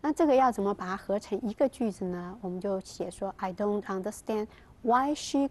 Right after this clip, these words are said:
quit school suddenly。那我们要提醒同学：Please know，请注意，did这个字has to be omitted，我们要把它消除。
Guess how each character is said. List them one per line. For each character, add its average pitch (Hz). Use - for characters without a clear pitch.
quit -
school 190
suddenly。 180
那 269
我 214
们 202
要 247
提 226
醒 190
同 185
学： 190
Please 214
know， 196
请 175
注 202
意， 190
did 254
这 233
个 190
字 -
has 247
to -
be 190
omitted， 196
我 190
们 190
要 202
把 180
它 180
消 196
除。 175